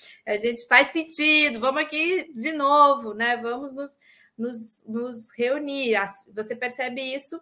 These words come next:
pela fala do Bolsonaro, essa, acho que foi no Rio Grande do Sul que ele esteve, não sei, eu vi uma fala dele muito, muito animada, e essa live, esse, essa comunicação que eles fizeram, videochamada com o Milei também, vão viajar pra Argentina, ou seja,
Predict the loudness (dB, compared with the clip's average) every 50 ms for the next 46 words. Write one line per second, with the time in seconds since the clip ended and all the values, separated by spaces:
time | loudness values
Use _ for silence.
0 | _ -4 -2 0 0 0 -2 -2 -2 -4 -6 -4 -2 0 2 2 2 0 -4 -6
1 | -6 -6 -6 -4 -4 -4 -4 -2 0 2 2 2 2 2 0 -4 -4 -4 -4 -6
2 | -6 -10 -12 -8 -6 -2 0 0 0 0 0 -2 -2 -4 -6 -10 -12 -12 -10 -10
3 | -10 -10 -8 -8 -8 -8 -8 -10 -6 -4 -2 -2 -2 -2 -4 -4 -4 -4 -6 -4
4 | -4 -4 -4 -4 -4 -6 -6 -4 -4 -2 -2 -4 -2 0 0 0 0 -2 -6 _
5 | _ _ _ -20 -20 -20 -20 -20 _ _ _ -8 -4 -4 -4 -4 -4 -4 -4 -2
6 | 2 2 4 4 4 4 2 0 -4 -4 -6 -4 -2 0 0 2 2 2 4 6
7 | 6 8 8 6 6 6 4 4 4 4 2 2 2 4 6 6 6 6 4 2
8 | -2 -4 -6 -6 -6 -6 -6 -6 -6 -6 -8 -8 -10 -14 -14 -12 -10 -8 -6 -8
9 | -6 -2 -2 0 0 0 0 0 0 0 0 -2 -2 -2 0 -2 -2 -2 -6 -8
10 | -4 -2 0 0 0 -2 -6 _ _ -14 -12 -10 -6 -4 -4 -2 -2 0 2 2
11 | 2 2 0 -4 -4 -6 -4 -4 -4 -4 -4 -6 -4 -4 -2 0 2 2 4 4
12 | 2 0 -2 -6 -4 -2 0 0 0 0 -2 -4 -4 -2 -2 -4 -2 -2 -6 -6
13 | -6 -6 -8 -6 -8 -10 -10 -10 -10 -8 -8 -6 -6 -4 -2 0 0 0 -2 -4